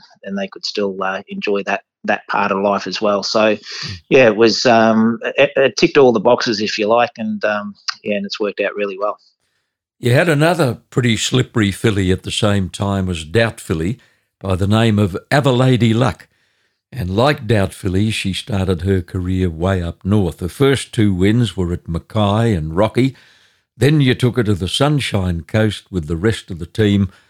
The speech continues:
Speaker 2: and she was destined to win three more, couple at Eagle Farm, including a listed Bright Shadow. And I think she won a Doomben too, didn't she?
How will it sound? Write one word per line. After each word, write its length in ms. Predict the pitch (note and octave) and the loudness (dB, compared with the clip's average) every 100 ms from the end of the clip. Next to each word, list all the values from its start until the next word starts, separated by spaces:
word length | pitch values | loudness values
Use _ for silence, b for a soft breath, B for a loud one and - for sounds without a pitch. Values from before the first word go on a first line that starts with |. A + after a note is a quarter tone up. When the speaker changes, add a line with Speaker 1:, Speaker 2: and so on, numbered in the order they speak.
| b b - | b b -8
Speaker 2:
and 180 | E2+ | -6
she 140 | - F#2+ | -4 -4
was 220 | F2+ E2 | -4 -2
destined 460 | A2 A2+ - G2 G2 | 0 0 0 -2 0
to 60 | |
win 300 | F#2 A2 G2 | 2 2 2
three 320 | - - C3+ | 0 0 2
more, 460 | B2 C3+ D3+ D2+ - - | 4 2 2 -2 -6 -2
couple 280 | C#3 B2 | 0 2
at 120 | A2 A2 | 2 4
Eagle 260 | G#2+ F#2+ | 2 0
Farm, 480 | E2 A2+ A2 A2 G#2+ b b b | 0 0 2 2 0 b b b
including 640 | - F2 - - A2+ G2+ F#2 | -8 -8 -4 0 2 2 0
a 80 | F2+ | 0
listed 760 | G2 D3+ - F#2 F#2 F#2+ E2+ | 0 0 0 -2 -4 -6 -2
Bright 300 | G2+ A#2 B2+ | 0 2 0
Shadow. 520 | - - B2 F2+ A1+ - _ _ _ _ _ - | -6 -2 0 0 -4 -16 _ _ _ _ _ -8
And 160 | F2+ F#2 | -4 -2
I 60 | |
think 200 | F2+ A2+ | 0 0
she 140 | - G2+ | 2 2
won 200 | A2+ G2 | 2 2
a 60 | |
Doomben 540 | D2+ A#2+ A#2 F2 E2 - | 2 2 4 2 0 0
too, 220 | A2+ F#2 | 0 2
didn't 200 | F2+ F#2+ | 0 -4
she? 200 | - | -6